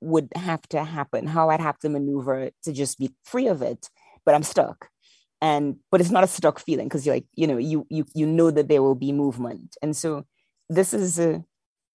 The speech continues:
something that I think comes with age and maturity too, just sort of, like, the knowing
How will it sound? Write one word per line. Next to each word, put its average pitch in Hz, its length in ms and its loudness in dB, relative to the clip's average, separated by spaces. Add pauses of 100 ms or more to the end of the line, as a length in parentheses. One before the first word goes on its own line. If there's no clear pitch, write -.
(440)
something 180 340 2
that 165 100 4
I 156 80 4
think 160 220 -4
comes 156 300 -6
with 147 200 -2
age 143 200 0
and 143 140 0
maturity 135 560 -2
too, - 180 -2
just 143 220 -4
sort 170 140 0
of, 151 100 0
like, 131 280 -2
the 139 100 0
knowing 143 640 -4